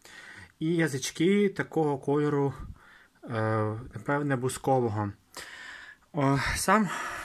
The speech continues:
кущик не до-, не досить великий. Чесно кажучи, якщо брати без квітів, то він,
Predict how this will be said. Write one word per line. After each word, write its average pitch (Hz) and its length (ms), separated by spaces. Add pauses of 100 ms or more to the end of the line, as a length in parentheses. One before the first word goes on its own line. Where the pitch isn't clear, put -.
(240)
кущик 165 440
не 156 120
до-, 139 280
не 156 140
досить 143 300
великий. 226 440 (280)
Чесно 190 220
кажучи, 277 380
якщо 190 500
брати 170 200
без 151 160
квітів, 247 340
то 151 140
він, 196 240